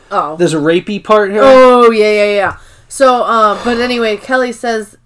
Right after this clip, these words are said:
Speaker 1: she doesn't know what it means, and she just says, "I do find that offensive," to
Speaker 2: <laughs>
Speaker 1: Gabe, so that it shuts him down.
Speaker 2: Yeah.
Speaker 1: Poor Gabe. He's, like, the most P C character in this
Speaker 2: And
Speaker 1: fucking
Speaker 2: he gets,
Speaker 1: show.
Speaker 2: he gets pistol whipped
Speaker 1: He
Speaker 2: every
Speaker 1: really
Speaker 2: time.
Speaker 1: does. So now,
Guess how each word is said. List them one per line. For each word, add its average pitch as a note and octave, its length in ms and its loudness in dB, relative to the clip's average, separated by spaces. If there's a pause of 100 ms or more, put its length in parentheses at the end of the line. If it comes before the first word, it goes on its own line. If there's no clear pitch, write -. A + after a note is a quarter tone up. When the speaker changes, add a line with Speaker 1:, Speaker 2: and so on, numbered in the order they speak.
(100)
Speaker 1:
she E4+ 300 -6
doesn't C#4+ 300 -4
know G#3 160 2
what G3+ 100 0
it G3 80 -6
means, G3 300 -8
and F#3 100 -14
she A#3+ 160 -12
just G#3 200 -8
says, F#3+ 280 -6 (220)
"I B3+ 100 2
do A#3 220 -8
find G3 240 -6
that F3+ 120 -2
offensive," E3 760 -14
to G3+ 100 -6
Speaker 2:
<laughs> F#3+ 120 -8
Speaker 1:
Gabe, D#3 280 -6
so F#3+ 180 -4
that F3 140 -4
it E3 100 -12
shuts F#3+ 300 -8
him F3+ 120 -10
down. D#3 360 -8
Speaker 2:
Yeah. C3 60 -12
Speaker 1:
Poor A4 180 -2
Gabe. F#3 400 -6 (320)
He's, F4 240 0
like, G4+ 180 -4
the E4 80 -6
most C4 320 0
P C#4 260 -6
C C4+ 300 -8
character G#3 600 -6
in F#3+ 220 -10
this G3+ 160 -10
Speaker 2:
And - 60 -14
Speaker 1:
fucking D#3+ 180 -6
Speaker 2:
he F3 60 0
gets, F#3 160 0
Speaker 1:
show. E3 280 -4
Speaker 2:
he E3+ 40 -10
gets F3+ 180 -2
pistol F3 440 -6
whipped C3+ 180 -10
Speaker 1:
He C#4 120 2
Speaker 2:
every D4 180 0
Speaker 1:
really C4+ 320 2
Speaker 2:
time. - 140 -16
Speaker 1:
does. D#3+ 400 -4 (360)
So B3+ 200 -6
now, A#3+ 520 -2